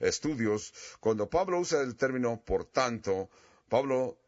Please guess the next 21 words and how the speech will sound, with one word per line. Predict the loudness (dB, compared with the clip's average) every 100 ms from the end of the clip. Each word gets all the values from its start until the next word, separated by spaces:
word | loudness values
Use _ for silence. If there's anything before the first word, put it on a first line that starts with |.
| -4
te | -2
está | 2 2
explicando | 0 -4 0 2 2 0
no |
solamente | 0 0 -2 -2
lo | -2 -2
que | -4
te |
está | -4 -2
diciendo, | -2 -2 0 0 -2
sino | -2 -4
que | -4 -4
se | -2
refiere | -2 0 0
a | 0
lo | -2
que | 0 0
ya | 2 2 0 -6 _ -8
nos | -2 -2 2
explicó. | 2 0 -6 -4 -6 -6 2 2 2 -2 _ _ _ _ _ _ _ _ _ _ _ _
Pero | 0 0 -2